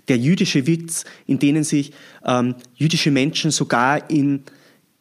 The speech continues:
der äußersten Verfolgung, in der äußersten Unterdrückung und Entmenschlichung in Konzentrationslagern mit Hilfe von lustigen Erzählungen über die eigene Position lustig gemacht haben.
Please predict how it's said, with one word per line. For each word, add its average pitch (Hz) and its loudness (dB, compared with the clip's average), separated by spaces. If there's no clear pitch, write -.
der 127 0
äußersten 160 0
Verfolgung, 160 0
in 135 -2
der 131 0
äußersten 156 0
Unterdrückung 160 0
und 131 0
Entmenschlichung 123 0
in 131 -4
Konzentrationslagern 131 0
mit 147 0
Hilfe 185 2
von 147 2
lustigen 175 0
Erzählungen 147 0
über 151 0
die 147 2
eigene 151 2
Position 147 0
lustig 160 0
gemacht 104 -2
haben. 90 -6